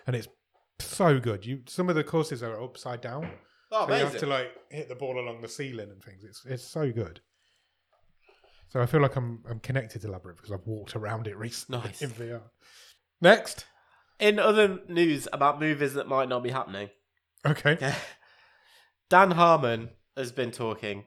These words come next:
Speaker 2: the creator of Rick and Morty and Community, and he's got logistical worries.
Speaker 1: Yeah.
Speaker 2: And
Speaker 1: Movies like this are in big trouble.
Speaker 2: Yeah. And it sounds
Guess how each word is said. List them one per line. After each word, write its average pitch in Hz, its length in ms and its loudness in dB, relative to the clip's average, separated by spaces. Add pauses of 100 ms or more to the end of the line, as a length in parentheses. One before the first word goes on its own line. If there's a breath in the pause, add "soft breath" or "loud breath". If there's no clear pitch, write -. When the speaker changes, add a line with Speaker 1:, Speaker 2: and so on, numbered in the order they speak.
Speaker 2:
the 113 80 -10
creator 113 340 -2
of 107 140 -4
Rick 107 200 -8
and 104 80 -12
Morty 104 360 -8
and 95 100 -12
Community, 95 580 -14 (760)
and 113 320 -4 (140)
he's 139 480 -2
got - 400 0 (640)
logistical 117 800 -6
worries. 95 460 -6 (120)
Speaker 1:
Yeah. 87 260 -16 (760 soft breath)
Speaker 2:
And 123 340 -6
Speaker 1:
Movies 135 300 -4
like 113 180 0
this 113 280 -6
are 98 140 -10
in 98 180 -12 (160)
big 98 200 -8
trouble. 87 400 -16
Speaker 2:
Yeah. 107 360 4 (1080)
And 147 140 0
it - 160 -4
sounds 170 640 4